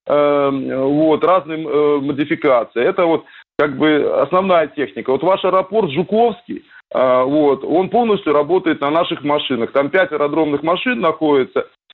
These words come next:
и которые полностью обеспечивают самую,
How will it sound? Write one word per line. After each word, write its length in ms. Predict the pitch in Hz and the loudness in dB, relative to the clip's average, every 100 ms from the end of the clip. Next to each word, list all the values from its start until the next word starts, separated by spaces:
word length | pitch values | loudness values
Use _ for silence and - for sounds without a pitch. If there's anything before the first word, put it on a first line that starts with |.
| _ _ | _ _
и 520 | - 160 175 180 156 143 | -2 2 4 4 2 0
которые 460 | 170 208 208 185 | -2 2 2 2
полностью 440 | 170 214 208 170 151 | 2 0 0 0 -2
обеспечивают 680 | 147 - 208 214 165 151 - | -2 -2 -2 0 0 0 2
самую, 440 | 175 175 170 139 | 0 2 -2 -4